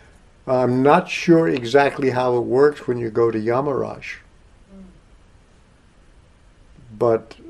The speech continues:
uh, uh, it, m-, uh, uh, there m-, I've not seen the description, so I cannot say how much time,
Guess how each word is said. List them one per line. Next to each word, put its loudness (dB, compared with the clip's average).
uh, -4
uh, -8
it, -10
m-, -4
uh, -4
uh, -6
there 2
m-, -8
I've -6
not -4
seen -4
the -6
description, -2
so -4
I -2
cannot -4
say 0
how -2
much -8
time, -10